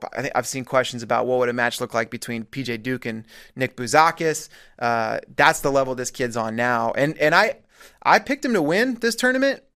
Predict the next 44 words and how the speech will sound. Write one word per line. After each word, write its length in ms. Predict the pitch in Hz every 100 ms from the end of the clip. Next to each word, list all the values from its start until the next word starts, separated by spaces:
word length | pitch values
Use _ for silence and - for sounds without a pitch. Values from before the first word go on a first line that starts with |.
| _ _ _ -
uh, 420 | 139 131 123 117 -
but 180 | 151 -
I 120 | 139
did 260 | 131 143 147
not 200 | 143 139
expect 400 | 123 - 127 -
him 300 | 127 120 117
to 520 | - 120 117 117 113 - -
have 180 | 135 127
so 160 | - 151
many 140 | 151
different 260 | 139 143 127
ways 160 | 135
to 80 | 123
score. 500 | - 120 123 139 165 - - _ _ _ _
He, 300 | - 180 190 _ -
he 220 | 165 196
was 240 | 190 139
so 320 | - 156 170
good 180 | 175 196
with 100 | 196
that 180 | 175 -
underhook, 480 | 139 165 175 202 - -
even 180 | 156
as 100 | 143
an 60 | 127
eighth 200 | 131 -
grader 220 | 151 131
last 360 | 117 120 139 -
year. 220 | 190 233 - - - _ -
But 280 | 139 135 127
now 560 | 135 156 160 160 - _ 135
his 160 | 131
ability 340 | 123 139 143 131
to 100 | 123
go 180 | 131
from 160 | 131 127
the 60 | 113
underhook 420 | 131 123 127 123
to, 380 | 123 117 113 -
to 280 | 123 120 -
ankles 400 | 139 151 160 147
and 100 | 147
score, 460 | - 151 151 147